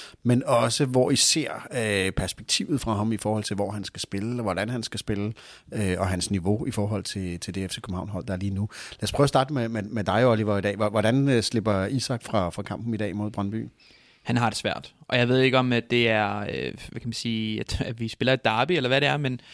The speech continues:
Speaker 2: men han har det svært. Så synes jeg også, han havde i, i Sønderjyske, det kommer han så godt nogenlunde, øh, kan man sige, anden halvleg gør han det ret godt, øh, i forhold til pasningsspillet. Men i dag, der, øhm,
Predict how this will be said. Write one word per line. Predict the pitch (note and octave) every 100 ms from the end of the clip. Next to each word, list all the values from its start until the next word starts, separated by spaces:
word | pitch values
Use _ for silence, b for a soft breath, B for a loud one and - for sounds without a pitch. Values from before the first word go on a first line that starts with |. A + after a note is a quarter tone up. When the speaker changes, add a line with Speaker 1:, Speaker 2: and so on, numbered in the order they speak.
| B
Speaker 2:
men | - C3
han |
har | D3
det | C#3+
svært. | D#3 F2 -
Så | -
synes | A#2+ D3+
jeg | D3+
også, | D3 C#3+
han |
havde | C3+ C3+ D#3
i, | C3
i | -
Sønderjyske, | B2 D3+ D#3+ C#3 B2+ B2+ B2 -
det | C#3
kommer | C#3 A#2+
han |
så | A#2 B2
godt | C3
nogenlunde, | C3+ C3+ C#3 C3 B2 A#2+ B2 B2+ B2+
øh, | A#2
kan | A2+ - B B B -
man | A#2
sige, | A#2
anden | A#2
halvleg | C3+ B2
gør | A#2
han | B2
det | A#2+
ret | C3
godt, | A#2+ B2 - - A#2
øh, | A#2
i | A2 A2+
forhold | A#2+ A#2
til | - A#2
pasningsspillet. | - A#2+ C#3 - A#2+ A#2+ B B B B -
Men | A#2+
i |
dag, | B2+ D3
der, | C#3+ C#3+
øhm, | C3+ B2 A#2 A#2+